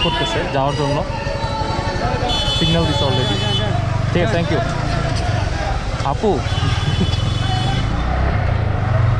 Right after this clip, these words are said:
তো দেখেন, ওনারা কিন্তু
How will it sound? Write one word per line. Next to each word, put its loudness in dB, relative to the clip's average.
তো 2
দেখেন, 2
ওনারা 0
কিন্তু 0